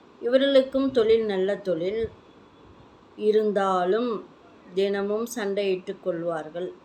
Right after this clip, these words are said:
காரணம் குடி. சண்டைக்கு காரணம் குடிதானே முக்கிய காரணம். இரவில் வரும்பொழுது கணவர் குடித்துவிட்டு வருவார்.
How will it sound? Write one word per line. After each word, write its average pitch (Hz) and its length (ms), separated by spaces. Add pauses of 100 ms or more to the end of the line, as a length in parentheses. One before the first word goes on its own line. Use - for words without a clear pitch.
(180)
காரணம் 262 640 (320)
குடி. 311 400 (1900)
சண்டைக்கு 254 680
காரணம் 294 680
குடிதானே 277 680 (1500)
முக்கிய 220 460
காரணம். 170 440 (1500)
இரவில் 285 480
வரும்பொழுது 233 880 (1900)
கணவர் 240 460
குடித்துவிட்டு 240 640
வருவார். 170 440